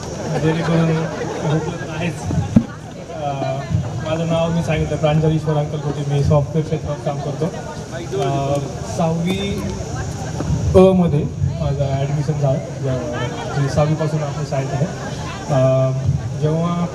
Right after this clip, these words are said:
अ, त्या-, त्यानंतर I think नववी प-, सहावी, नववी नंतर आपले, अ,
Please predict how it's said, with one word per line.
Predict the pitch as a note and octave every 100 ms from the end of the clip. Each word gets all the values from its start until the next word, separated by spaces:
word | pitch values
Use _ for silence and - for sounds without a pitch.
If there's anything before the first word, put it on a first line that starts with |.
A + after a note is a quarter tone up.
| D#3+ - - - - - - - - - - -
अ, | C#3+ C#3 C3+ C#3+ - - - - - - - - D#3 D#3 - - - - -
त्या-, | D#3+ D#3+
त्यानंतर | E3 E3+ F3
I | E3 D#3+
think | F3+ D#3
नववी | D#3+ E3+ E3+ F#3
प-, | F#3+ E3 D#3+ -
सहावी, | E3+ E3+ F#3+
नववी | E3+ F3
नंतर | F#3 F3+ F#3
आपले, | E3+ E3 D#3+ D#3
अ, | C#3+